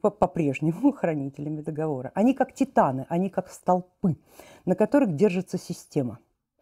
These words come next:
Всё, что угодно может происходить внутри этой системы. Войны, катаклизмы, бедствия, недород, перерод, там всё, что угодно. Но сама система возрождается, пока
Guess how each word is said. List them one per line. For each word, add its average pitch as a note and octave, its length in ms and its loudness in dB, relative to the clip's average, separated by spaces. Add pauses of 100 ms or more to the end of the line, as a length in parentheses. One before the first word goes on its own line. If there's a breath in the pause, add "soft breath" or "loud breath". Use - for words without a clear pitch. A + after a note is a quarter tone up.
(300 loud breath)
Всё, - 140 2
что D#4+ 200 4
угодно A#3 320 4
может E3 300 -2
происходить D#3+ 480 -4
внутри D#3+ 340 -4
этой C#3 180 -12
системы. C3+ 520 -8
Войны, A3 600 4
катаклизмы, A3 880 2
бедствия, G3 720 0
недород, G#3+ 640 4
перерод, G#3 520 2
там F#3 140 0
всё, - 200 -6
что B3 220 -2
угодно. F3+ 440 -2 (300 soft breath)
Но G#3 100 0
сама G#3+ 280 2
система E4 500 0
возрождается, A#3 840 0
пока B3+ 380 0